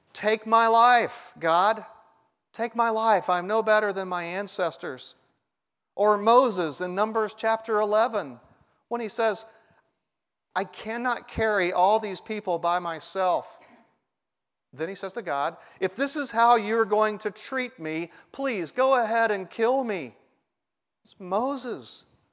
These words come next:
The old and young alike often grow tired and weary. Great men and women of the faith grew tired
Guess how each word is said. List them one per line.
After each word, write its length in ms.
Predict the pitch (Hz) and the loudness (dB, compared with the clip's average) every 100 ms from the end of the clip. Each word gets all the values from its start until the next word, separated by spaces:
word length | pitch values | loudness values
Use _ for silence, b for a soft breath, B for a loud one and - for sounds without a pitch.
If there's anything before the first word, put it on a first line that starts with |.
| _ _ | _ _
The 120 | 156 - | -10 2
old 400 | 196 214 220 190 | 6 8 6 4
and 180 | 151 | -2
young 240 | 160 214 208 | 0 0 0
alike 460 | 180 175 175 139 - | 0 2 0 0 0
often 420 | 165 190 160 151 | 0 0 -6 -8
grow 200 | 147 127 | -8 -8
tired 640 | - 165 170 165 135 117 b b b b | -6 -4 -2 -4 -6 -10 b b b b
and 220 | 139 123 | -14 -12
weary. 460 | 143 165 175 135 107 _ _ _ _ _ - | -10 -8 -8 -10 -16 _ _ _ _ _ -20
Great 580 | 156 202 220 185 - 156 | -2 2 4 2 -2 -12
men 400 | 165 202 202 160 | -6 -2 -2 -4
and 200 | 151 156 | -8 -4
women 340 | 196 196 175 | -4 -4 -6
of 140 | 143 | -8
the 80 | 139 | -10
faith 580 | - - 208 185 143 - | -14 -6 -4 -4 -8 -12
grew 180 | 156 139 | -14 -14
tired 640 | - 185 190 190 147 117 | -8 -4 -4 -4 -8 -12